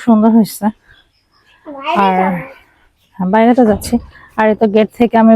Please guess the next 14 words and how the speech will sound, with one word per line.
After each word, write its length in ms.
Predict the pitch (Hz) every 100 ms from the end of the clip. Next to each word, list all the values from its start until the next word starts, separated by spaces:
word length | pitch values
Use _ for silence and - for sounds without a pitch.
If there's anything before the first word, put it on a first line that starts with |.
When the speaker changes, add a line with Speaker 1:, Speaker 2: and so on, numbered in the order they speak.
| 214
Speaker 1:
বের 140 | 214 220
হলাম। 260 | 214 214 254 240 - 202
এই 80 | 202
হলো 180 | 196 196 190 175
গেট। 300 | 220 240 233 _ - - _ _ _ _ _ _ 196
গেট 140 | 214 -
থেকে 220 | 233 202 226 196
ঢুকেই 400 | 208 214 - 254 240
কিন্তু 220 | 214 208 196
আমাদের 300 | 190 185 196 208
হচ্ছে 340 | 196 - - 247 247 640 554 _ _ _ _ - 523 523 196
এই 60 | 180
তো 100 | - 185 170 _ - _ _ _ _ -
এটা 220 | 185 -